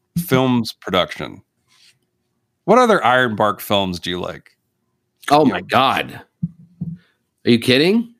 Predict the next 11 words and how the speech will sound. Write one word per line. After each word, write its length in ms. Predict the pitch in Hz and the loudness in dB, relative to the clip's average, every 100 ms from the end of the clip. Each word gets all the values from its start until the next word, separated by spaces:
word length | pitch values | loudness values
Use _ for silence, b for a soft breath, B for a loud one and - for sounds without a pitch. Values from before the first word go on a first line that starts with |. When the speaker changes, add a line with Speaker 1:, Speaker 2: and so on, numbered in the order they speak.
| _ _ - | _ _ -4
Speaker 2:
Uh, 380 | 117 110 101 90 | 0 2 0 -4
Speaker 1:
I'm 100 | 95 | -8
not 220 | 95 131 - | -4 -4 -4
kidding. 300 | 92 85 78 | -10 -12 -12
No, 220 | 90 117 | -4 -2
I'm 160 | 90 95 | -2 -2
asking 260 | 107 - 98 | -2 -2 -4
a 60 | |
serious 280 | 90 104 90 | -2 -2 -2
question 360 | - 98 - 87 | -2 -2 -2 -8
here. 240 | 73 - | -8 -8